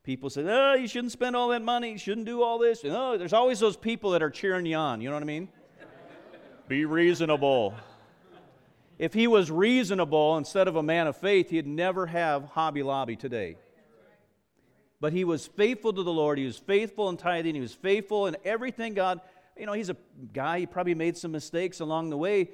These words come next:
but overall, his, his theme was, "Yes, Lord." And when they tried to make him pay for abortions for all his employees, and the president himself came and attacked him and said, "I'll destroy you,"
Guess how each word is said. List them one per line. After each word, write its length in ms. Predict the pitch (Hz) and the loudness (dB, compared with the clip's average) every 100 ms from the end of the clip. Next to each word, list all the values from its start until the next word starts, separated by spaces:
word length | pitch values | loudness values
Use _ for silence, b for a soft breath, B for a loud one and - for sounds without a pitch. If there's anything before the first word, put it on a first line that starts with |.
| B - | B -4
but 100 | 170 | 0
overall, 680 | 202 196 175 170 220 220 160 | 2 2 2 0 2 0 -2
his, 420 | 165 180 156 - b b _ | -4 -4 -4 -12 b b _
his 420 | 208 254 269 220 | -4 -2 -2 -6
theme 580 | - - 247 233 190 170 | -12 -2 0 2 0 0
was, 380 | 165 165 147 127 | 0 0 -2 -6
"Yes, 500 | 143 185 180 - 175 | -4 -2 -2 -4 -6
Lord." 520 | 165 156 120 92 - _ _ b b b | -2 -2 -2 -8 -16 _ _ b b b
And 120 | 151 | 0
when 140 | 170 165 | 2 2
they 120 | 160 | 0
tried 420 | - 208 233 247 | 0 2 4 2
to 100 | 240 | 0
make 260 | 214 214 202 | 0 0 0
him 120 | 185 | -4
pay 240 | 208 196 | 0 0
for 240 | 196 180 156 | 2 0 0
abortions 640 | 135 160 202 190 175 143 | 0 -2 -2 -2 -6 -8
for 180 | 165 156 | -6 -2
all 360 | 156 180 190 | 2 4 4
his 240 | 160 170 151 | 2 -2 -4
employees, 580 | 156 170 190 165 139 - B B - | -6 2 4 4 2 -6 B B -2
and 260 | 165 175 | 2 2
the 100 | 156 | 2
president 640 | 131 - 220 240 247 233 208 | -2 4 4 6 4 0 0
himself 580 | 185 - 220 208 175 | -2 -2 0 0 -2
came 280 | - 202 202 | -4 -4 -2
and 100 | 175 | -2
attacked 480 | 147 - 202 202 208 | -4 -4 -4 -4 -4
him 140 | 170 | -6
and 100 | 143 | -6
said, 200 | - 160 | -6 -4
"I'll 180 | 151 175 | -2 -4
destroy 580 | 147 127 - - 214 220 | -6 -10 -12 -8 -6 -4
you," 400 | 180 127 120 | -4 -4 -6